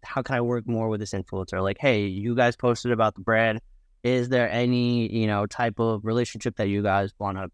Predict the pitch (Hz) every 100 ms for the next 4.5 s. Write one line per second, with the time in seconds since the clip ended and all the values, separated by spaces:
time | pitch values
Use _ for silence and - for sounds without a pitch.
0 | - 107 - 127 135 165 196 _ 113 120
1 | 135 - - 107 98 95 - - - -
2 | 123 - 135 127 120 117 - 117 110 107
3 | 101 104 110 107 117 113 120 - 120 -
4 | 120 113 110 107 107